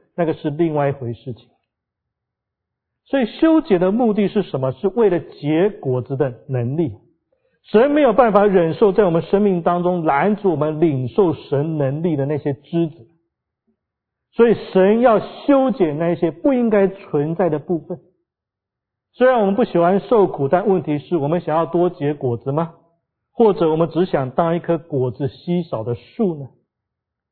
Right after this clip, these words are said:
有许多基督徒拒绝神的修剪，他们不肯改变，但神会怎么做？他会修剪得更深啊，直到我们明白他的心意。而当他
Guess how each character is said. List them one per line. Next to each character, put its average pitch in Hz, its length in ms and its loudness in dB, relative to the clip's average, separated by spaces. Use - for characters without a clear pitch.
有 254 180 4
许 226 160 0
多 240 140 4
基 247 120 -2
督 254 140 2
徒 185 200 2
拒 220 260 0
绝 175 180 2
神 170 180 0
的 175 100 2
修 196 280 4
剪， 165 180 -2
他 143 80 -2
们 175 120 -2
不 208 80 0
肯 175 240 -2
改 123 180 -2
变， 147 200 -4
但 185 140 2
神 160 280 -4
会 220 120 4
怎 143 120 -6
么 135 100 -4
做？ - 320 -6
他 208 160 -2
会 196 140 2
修 214 340 0
剪 147 160 -4
得 139 80 -2
更 160 380 -2
深 151 460 -8
啊， 120 80 -14
直 165 160 -2
到 214 160 0
我 170 40 -2
们 156 140 -2
明 147 220 -2
白 135 180 0
他 143 160 -4
的 131 120 -4
心 131 340 -12
意。 113 160 -10
而 160 140 0
当 196 160 2
他 196 100 2